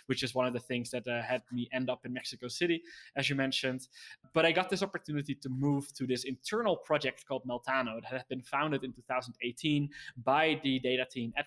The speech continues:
GitLab, and they were looking for an engineering lead. And they had a team of four engineers and a general manager at the time.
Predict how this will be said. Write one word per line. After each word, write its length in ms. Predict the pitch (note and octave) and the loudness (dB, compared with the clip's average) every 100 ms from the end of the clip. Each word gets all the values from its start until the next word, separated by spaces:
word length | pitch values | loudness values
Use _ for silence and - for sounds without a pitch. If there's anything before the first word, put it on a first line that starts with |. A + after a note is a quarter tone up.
| - | -4
GitLab, 300 | B2 A2+ A#2 - | -4 -4 -6 -4
and 80 | C3+ | 0
they 100 | D#3 | 4
were 140 | F#3 D#3 | 4 4
looking 180 | D3+ | 0
for 160 | C#3 C3 | -4 -4
an 80 | B2 | -4
engineering 440 | A#2 B2 B2 A#2+ | -2 0 0 0
lead. 220 | A2+ A2 - - - - C3 | -2 -6 -10 -20 -18 -14 -4
And 180 | C3 | 0
they 100 | B2+ | 2
had 140 | B2+ B2+ | 2 0
a 40 | |
team 220 | B2+ B2+ | -2 -2
of 80 | B2+ | -2
four 240 | - C3 B2 | -2 0 0
engineers 400 | A#2+ A#2+ A#2+ A#2 | 0 0 -2 -2
and 100 | A#2 | -4
a 40 | |
general 280 | A2 A#2 A#2 | -4 -4 -4
manager 300 | A#2+ B2 A#2+ | -4 -4 -4
at 140 | A2 | -6
the 60 | A#2+ | -8
time. 300 | B2+ A#2 | -4 -4